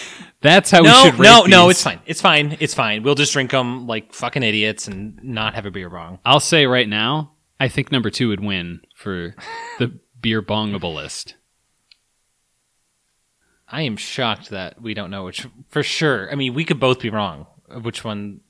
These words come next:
Speaker 2: Breckenridge is.
Speaker 1: Right. But I, like, I've had that. I remember enjoying it, but I also thought that it was, like, really
Speaker 2: Me
Speaker 1: bringing the vanilla <laughs> flavor.
Speaker 2: <laughs> Me too.
Speaker 1: And
Speaker 2: That's why I'm like, "Oh, shit." But it,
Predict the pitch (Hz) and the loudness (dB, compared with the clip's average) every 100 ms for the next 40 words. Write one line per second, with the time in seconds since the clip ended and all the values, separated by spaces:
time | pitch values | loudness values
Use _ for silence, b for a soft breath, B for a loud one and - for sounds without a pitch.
0 | _ 160 123 107 107 95 87 - 65 - | _ _ -12 -10 -12 -16 -18 -20 -20 -20
1 | - - 131 139 113 104 _ b b b | -18 -12 -2 0 0 -2 _ b b b
2 | b _ _ _ _ - 160 151 208 214 | b _ _ _ _ -6 -4 -2 -2 -4
3 | _ - 170 175 202 - 165 180 139 110 | _ -2 0 2 0 0 -4 -2 -2 -2
4 | 104 - 139 139 139 175 202 135 131 139 | -2 -6 -2 0 0 0 0 0 0 0
5 | 104 92 90 - _ _ _ _ _ - | -2 -4 -8 -12 _ _ _ _ _ -6
6 | 143 - 170 220 294 175 - 170 - 143 | -4 -2 -2 0 -2 -2 -2 -4 0 0
7 | 135 131 113 - 123 - - 135 156 143 | 0 -4 -4 -2 -2 -2 -4 0 2 2
8 | 151 156 143 131 143 127 - - 165 185 | 2 2 0 0 0 0 -2 -2 0 0
9 | - 196 156 160 156 139 135 165 151 139 | 2 2 2 -2 -2 -2 -2 0 0 0
10 | 160 147 143 135 127 165 165 120 - 160 | -6 -4 -4 -6 -6 -8 -8 -10 -10 -10
11 | 117 131 160 170 - | -8 -2 0 0 -2